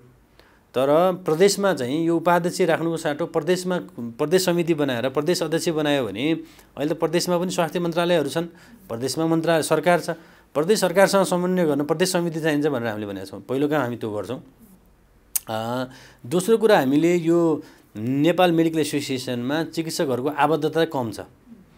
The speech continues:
किनभने अब हामी तेत्तिस हजारको सङ्ख्यामा चिकित्सक पुग्दै गर्दा हामी बाह्र हजारको सङ्ख्यामा मेडिकल एसोसिएसनको सदस्य छौँ।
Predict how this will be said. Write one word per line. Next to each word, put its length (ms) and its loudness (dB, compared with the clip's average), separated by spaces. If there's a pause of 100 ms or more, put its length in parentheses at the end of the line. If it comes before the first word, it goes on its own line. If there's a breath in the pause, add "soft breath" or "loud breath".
(180)
किनभने 520 -6 (480 loud breath)
अब 140 2
हामी 220 4
तेत्तिस 380 0
हजारको 260 2
सङ्ख्यामा 380 0
चिकित्सक 440 -2
पुग्दै 260 4
गर्दा 380 4
हामी 240 0
बाह्र 200 8
हजारको 360 4
सङ्ख्यामा 420 0
मेडिकल 300 2
एसोसिएसनको 460 -2
सदस्य 300 -2
छौँ। 160 -10